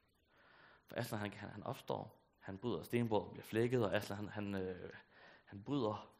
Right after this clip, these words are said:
øh, dødens magt. Og kommer så til sla-, kommer til slagmarken, og har, har noget forstærkninger med, og, øh, og ender med at vinde krigen. Og heksen taber slaget, og taber magten i, i Narnia.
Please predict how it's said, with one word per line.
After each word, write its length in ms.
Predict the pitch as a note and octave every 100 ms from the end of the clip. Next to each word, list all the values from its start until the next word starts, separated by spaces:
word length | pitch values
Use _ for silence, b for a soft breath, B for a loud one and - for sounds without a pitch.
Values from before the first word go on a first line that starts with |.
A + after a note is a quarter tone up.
| - -
øh, 180 | G2 F#2+ -
dødens 260 | B2+ F#2+
magt. 340 | B2+ E3+ - - B B B B B B _ _ _ _
Og 100 | B2
kommer 220 | F3 D#3
så 120 | A#2
til 100 | A#2+
sla-, 320 | A#2 - - -
kommer 200 | D#3+ A#2+
til 100 | G2+
slagmarken, 520 | C3 F3+ D#3 C3+ C3+ - -
og 80 | -
har, 180 | G#2 -
har 80 | A2
noget 120 | G2
forstærkninger 420 | G#2 C#3+ D3 A#2
med, 260 | A2+ C#3+ F3 - B B B - -
og, 360 | G#2+ G#2 G#2
øh, 80 | G#2+ -
og 80 | F#2
ender 180 | A#2+ C3
med 120 | A2
at 120 | G2+
vinde 200 | G2+ A2+
krigen. 320 | B2 A2 G2 - - _ _ b b b b b b b b b _ _ _ _ -
Og 60 | -
heksen 260 | D3 B2
taber 260 | C3+ E3+ A#2
slaget, 420 | - D3+ B2 A2 - - -
og 80 | -
taber 200 | B2+ G2+
magten 420 | G2+ - G2+ F#2 - _
i, 140 | G2 F#2+
i 120 | G2+
Narnia. 400 | F#2+ F#2+ F2+